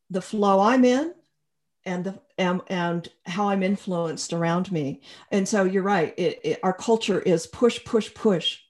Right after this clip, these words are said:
go, go, go, <laughs> achieve, achieve, achieve. And there's nothing wrong with achieving and there's nothing wrong with pushing. But like our energy, it's all about balance, because some, there are times when we have to push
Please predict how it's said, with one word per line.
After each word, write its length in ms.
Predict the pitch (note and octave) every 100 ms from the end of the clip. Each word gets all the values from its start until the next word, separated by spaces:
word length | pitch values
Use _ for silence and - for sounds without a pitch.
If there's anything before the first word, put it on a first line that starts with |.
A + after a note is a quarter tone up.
| _ _ -
go, 200 | G#3+ G#3+
go, 280 | G#3+ G3
go, 440 | F#3+ G#3 F3+ D3 - _ _ _ -
<laughs> 440 | G#3+ _ - -
achieve, 360 | F#3 - C4+ A3
achieve, 300 | A3 A#3 G3
achieve. 360 | F#3 A3 E3
And 100 | F#3
there's 120 | B3
nothing 220 | D4 D#4+ D#4+
wrong 220 | D#4+ C#4
with 100 | F#3+
achieving 460 | E3+ G3 D#3 C#3
and 100 | D3+
there's 160 | F3+ G#3
nothing 260 | C4+ C#4+ C#4
wrong 200 | B3+ A3+
with 120 | A3
pushing. 360 | D#4 D4 G3 - - - - - -
But 220 | G3+ -
like 400 | G3+ A3 D4 C#4+
our 180 | C4+ C4+
energy, 720 | B3 C4+ C4+ - E3+ B2+ F#3 _ _ _
it's 280 | - G#3+ - -
all 460 | G#3 A3 A3 A3 A#3+
about 520 | A3 F#3+ F#3+ - -
balance, 560 | G3+ A#3 A#3 E3+ -
because 320 | - F#3+ G3 F3+
some, 220 | G#3+ G3+
there 220 | G3 F#3+
are 40 | E3+
times 340 | - A3 A3
when 100 | G#3
we 120 | G3
have 260 | G3 G3 A#3+
to 80 | D4
push 400 | F4+ G4+ A4